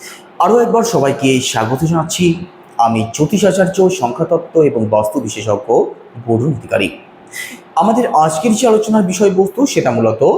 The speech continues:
মীন রাশি, মীন লগ্ন, অর্থাৎ পাইসেস সাইনের প্রতিটি মানুষের জন্যই অতি বিশেষ গুরুত্বপূর্ণ হবে। কারণ কি? কারণ একটাই, নয় অক্টোবর দু হাজার চব্বিশ দেবগুরু অর্থাৎ দেবতাদের গুরু বৃহস্পতি বকরি হয়ে যাচ্ছেন।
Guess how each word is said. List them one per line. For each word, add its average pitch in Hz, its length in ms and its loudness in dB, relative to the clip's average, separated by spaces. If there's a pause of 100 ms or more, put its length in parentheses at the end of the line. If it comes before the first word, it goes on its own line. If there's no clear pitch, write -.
(300)
মীন 214 260 2
রাশি, 226 320 2
মীন 120 240 2
লগ্ন, 107 320 0 (380)
অর্থাৎ 117 380 0 (360)
পাইসেস 170 380 0
সাইনের 247 400 2
প্রতিটি 220 360 2
মানুষের 202 380 2
জন্যই 180 560 2 (100)
অতি 110 160 -6
বিশেষ 110 340 -8
গুরুত্বপূর্ণ 165 440 -4
হবে। 151 360 -2 (540)
কারণ 117 260 0
কি? 131 280 -2 (240)
কারণ 127 280 -2
একটাই, 104 380 -2 (1000)
নয় 180 260 4
অক্টোবর 226 480 2
দু 165 120 0
হাজার 151 260 2
চব্বিশ 160 540 0 (280)
দেবগুরু 143 580 2 (160)
অর্থাৎ 123 380 0 (400)
দেবতাদের 247 540 2
গুরু 202 240 4
বৃহস্পতি 202 640 2
বকরি 131 380 0
হয়ে 101 120 0
যাচ্ছেন। 104 400 -2